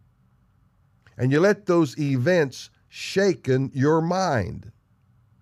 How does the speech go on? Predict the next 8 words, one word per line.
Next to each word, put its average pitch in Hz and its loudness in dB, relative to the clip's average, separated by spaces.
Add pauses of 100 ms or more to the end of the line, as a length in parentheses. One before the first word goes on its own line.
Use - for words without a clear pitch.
(1080)
I 110 0
want 151 2
to 170 2
encourage 170 0
you. 87 -10 (1300)
When 123 0
trouble, 180 0 (960)
perplexity, 180 -2